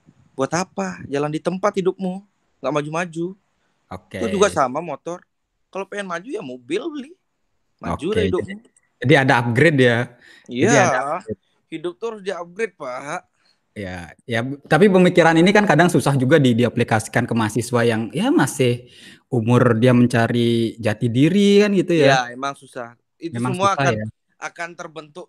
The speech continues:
Speaker 1: mindsetnya ketika mereka udah ketemu sama jati diri mereka masing-masing.
Speaker 2: Ya, ya, benar-benar. Tapi intinya bahwa dalam perguruan tinggi itu kita nggak hanya menuntut ilmu, tapi juga membentuk, eh, karakter kita.
Speaker 1: Yap,
Speaker 2: Yang
Speaker 1: betul.
Speaker 2: akan kita pakai nanti saat,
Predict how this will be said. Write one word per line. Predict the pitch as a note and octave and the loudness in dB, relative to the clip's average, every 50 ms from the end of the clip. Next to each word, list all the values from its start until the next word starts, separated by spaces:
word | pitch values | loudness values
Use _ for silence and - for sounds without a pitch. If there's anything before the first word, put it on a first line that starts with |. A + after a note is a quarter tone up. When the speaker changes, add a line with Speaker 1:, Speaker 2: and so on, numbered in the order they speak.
| _ _ _ _ | _ _ _ _
Speaker 1:
mindsetnya | - E3 D#3+ D#3 D3+ - D3 C3 - D3 D#3+ D3+ | -12 -10 -10 -10 -10 -10 -12 -12 -12 -12 -16 -16
ketika | - D3 - C#3+ - - | -16 -18 -20 -18 -12 -12
mereka | C#3 C3+ C3 C3 B2 - | -12 -10 -10 -12 -12 -12
udah | D3 C3+ C3 - | -12 -12 -12 -14
ketemu | - _ - A#2+ B2 B2+ | -16 _ -18 -16 -14 -12
sama | B2 A#2+ A#2 | -10 -8 -6
jati | A#2 A2+ - | -6 -6 -6
diri | - A2 A2+ A2 A2+ | -8 -8 -8 -8 -8
mereka | A2 A2 G#2+ G#2+ - A#2+ A#2 | -8 -8 -10 -12 -12 -12 -12
masing-masing. | A#2 - G2 F#2+ G2 - G2+ G2+ | -12 -12 -12 -12 -10 -6 -4 -4
Speaker 2:
Ya, | G2 F#2 F2 | -4 -2 -4
ya, | F2 F#2+ F#2 | -6 -6 -6
benar-benar. | F#2 F#2+ F#2 F#2 F#2+ G2 F2 E2+ E2+ E2+ F2 F2+ - _ _ _ | -6 -6 -6 -6 -6 -8 -8 -8 -10 -12 -12 -16 -20 _ _ _
Tapi | - A2 - E3+ | -6 -2 0 2
intinya | D#3+ C#3+ B2+ C3+ C#3+ E3 | 2 4 4 4 4 4
bahwa | D#3 C#3+ B2 A#2+ A#2+ A#2+ | 4 6 4 4 4 4
dalam | A#2 A#2 A2+ A2+ A2+ A2+ | 2 2 0 0 0 -2
perguruan | - - A#2+ G#2+ A#2 A#2+ A#2+ A#2+ A#2 A#2 A2+ - | -2 -4 -4 -2 -2 -2 -2 -2 -2 -4 -4 -4
tinggi | - A2+ A#2 A#2+ C#3 C#3 | -2 -2 0 2 2 2
itu | C3+ D#3 | 2 0
kita | D3 C#3 - D3+ | -2 0 2 2
nggak | D3 C#3+ B2+ B2 G2+ | 2 4 2 0 -2
hanya | A2+ A#2 A#2 | -2 -4 -4
menuntut | A2+ A2 A2 - A#2 | -6 -6 -6 -8 -6
ilmu, | A2 A2 G#2+ A2+ C3 | -6 -6 -4 -4 -4
tapi | D3 - A#2+ C#3 B2+ | -4 -2 -2 -4 -4
juga | A#2+ A2+ G#2+ B2 B2+ C3 | -2 -2 -2 0 0 0
membentuk, | B2+ A#2+ A2 A2+ A2 G#2+ G#2+ D3+ D3 - - _ _ | 0 0 -2 -4 -4 -2 -2 -2 -2 -2 -6 _ _
eh, | - - | -14 -8
karakter | - G#2+ G#2+ G#2+ G2+ - - A2+ G#2+ | -4 -2 -2 -2 -2 -2 -4 -4 -4
kita. | G2+ - G#2+ - - A#2+ A#2 | -4 -6 -6 -2 2 4 4
Speaker 1:
Yap, | A2 G2+ - - _ _ _ _ _ _ _ _ _ - | 4 2 0 -14 _ _ _ _ _ _ _ _ _ -4
Speaker 2:
Yang | G#2 G#2+ A2 | -4 -4 -2
Speaker 1:
betul. | G#2+ A2+ | 0 -2
Speaker 2:
akan | A2+ A#2 | -2 -2
kita | - G#2 - - | -4 -6 -6 -8
pakai | - - - - A2+ | -10 -10 -6 -2 -2
nanti | A2+ G#2 G2+ C#3+ | 0 0 0 -2
saat, | C3+ - G#2+ G2 G#2+ | -2 0 0 -2 -2